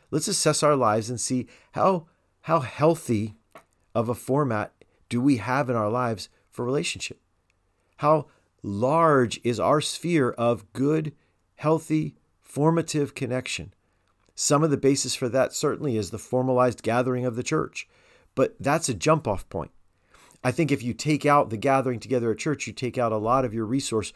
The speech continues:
for connectivity. But I think if all you have is the gathering at church, you really are underplaying what you need in your life. So let's ask the Lord today, "God, how am I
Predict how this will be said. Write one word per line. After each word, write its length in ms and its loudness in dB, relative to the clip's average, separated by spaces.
for 320 2
connectivity. 760 -6
But 140 2
I 60 2
think 220 0
if 160 -2
all 240 6
you 200 4
have 300 -2
is 140 -8
the 80 -4
gathering 460 -2
at 80 -10
church, 360 -6
you 160 0
really 300 4
are 260 0
underplaying 920 -2
what 220 -2
you 180 -2
need 420 -2
in 180 -4
your 160 -4
life. 340 -6
So 160 -2
let's 180 0
ask 220 0
the 60 -2
Lord 180 0
today, 260 -8
"God, 260 0
how 240 2
am 120 2
I 260 2